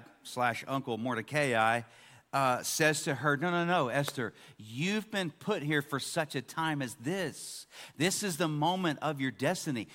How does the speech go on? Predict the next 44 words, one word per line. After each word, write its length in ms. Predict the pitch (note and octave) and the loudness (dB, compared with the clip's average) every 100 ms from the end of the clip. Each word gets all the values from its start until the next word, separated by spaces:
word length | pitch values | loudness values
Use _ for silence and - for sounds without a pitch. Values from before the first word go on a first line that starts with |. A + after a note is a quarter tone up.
| - | -12
This 200 | - F3 | -2 -2
is 80 | G3 | 0
the 80 | F#3 | 0
moment 360 | E3 F3 E3 C3 | 2 2 2 2
you're 120 | F3 | 0
supposed 280 | - E3+ D3+ | 0 -2 -2
to 80 | |
step 400 | C#3+ C3+ C3+ B2 - | -4 2 2 2 0
into." 500 | G#3 G#3+ - C3 E2+ _ _ _ _ _ _ _ _ _ - - - | 0 0 -2 -2 -4 _ _ _ _ _ _ _ _ _ -20 -20 -20
So 140 | - - | -12 -8
she 120 | G#2 | -2
goes 220 | A2+ G#2+ | -2 -2
into 220 | G#2+ A#2 | -6 -6
the 60 | G2+ | -8
king's 280 | - G2+ - | -8 -8 -8
presence. 640 | G#2+ F2+ D#2+ D2 - - _ _ _ _ _ - | -8 -8 -8 -16 -20 -20 _ _ _ _ _ -10
But 80 | |
she 140 | - B2+ | -6 -4
felt 460 | - - D#3+ D3+ | -2 2 2 0
it. 320 | F#2 F2 - _ _ _ | -8 -10 -14 _ _ _
Thank 200 | C3+ B2+ | -6 0
God 260 | C#3+ C3+ B2+ | 4 4 4
she 80 | B2+ | -2
had 100 | A2 | -2
someone 400 | - B2+ A#2+ A2+ | 0 0 0 -2
in 160 | C3 B2+ | -4 -6
her 220 | A2 A#2+ | -2 0
life 240 | A2+ B2+ A#2+ | 2 2 0
to 60 | G#2+ | -4
go, 160 | G2 | -2
"No, 120 | B2 | -2
no, 140 | D#3 F#3+ | -2 -2
no, 200 | G#3 C#3 | -2 -2
no, 120 | D3 | -4
no, 180 | E3 F3+ | -4 -6
come 220 | - F3 | -6 -8
on, 100 | A#2+ | -8
fear 220 | - C3+ | -4 -2
not. 460 | D#3+ G3+ D#3+ - - _ _ _ _ _ _ _ | 0 0 -2 -8 -20 _ _ _ _ _ _ _
Fear 380 | - - B2 D#3 | -20 -6 -2 2
not. 360 | F#3+ G3 F3 - - _ _ _ _ _ - | 2 2 0 -10 -20 _ _ _ _ _ -6
You've 220 | C3+ C#3+ | -4 0
got 260 | F3 F3+ | 0 0
this." 540 | F3+ D#3 D3 - - | -4 -6 -6 -12 -14